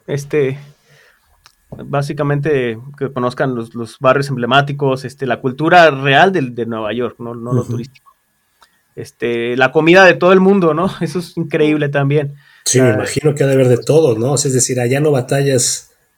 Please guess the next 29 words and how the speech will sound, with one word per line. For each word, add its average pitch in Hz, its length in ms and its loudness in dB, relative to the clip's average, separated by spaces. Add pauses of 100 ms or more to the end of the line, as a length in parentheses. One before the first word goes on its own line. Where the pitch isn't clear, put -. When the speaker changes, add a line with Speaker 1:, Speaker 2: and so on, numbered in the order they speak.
(280)
Speaker 2:
en 120 120 -2
nada. 110 360 -4 (440)
Speaker 1:
Exacto. 165 500 0 (340)
<laughs> 175 60 -2 (760)
Y - 260 -8
bueno, 156 300 2
pues 147 160 0
eso, 180 240 2
Alex. 151 540 -2
Muchas 165 260 -4
gracias 160 320 4
Speaker 2:
Muy 120 100 0
Speaker 1:
por, 117 100 2
Speaker 2:
bien. 120 180 -2 (460)
Speaker 1:
por 139 100 -8
tenernos 139 260 2
Speaker 2:
Redes 175 140 2
Speaker 1:
aquí. 156 100 -2
Speaker 2:
sociales, 175 420 0
¿dónde 170 200 2
los 147 140 0
podemos 156 400 2
encontrar? 127 460 0
¿Dónde 151 200 2
los 131 140 0
pueden 131 360 0
contactar? 117 720 -2 (1500)
Speaker 1:
Bueno, 170 480 0
eh, 160 720 2